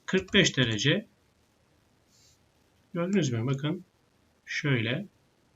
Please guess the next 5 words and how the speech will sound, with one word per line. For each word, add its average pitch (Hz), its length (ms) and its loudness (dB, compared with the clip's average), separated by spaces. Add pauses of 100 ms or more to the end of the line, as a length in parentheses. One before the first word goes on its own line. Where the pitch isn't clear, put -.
(1300)
Tersine 120 420 -2
çevir. 180 400 -2 (3000)
Onayla. 139 540 0 (1900)
Şekil 147 440 0
bu. - 180 0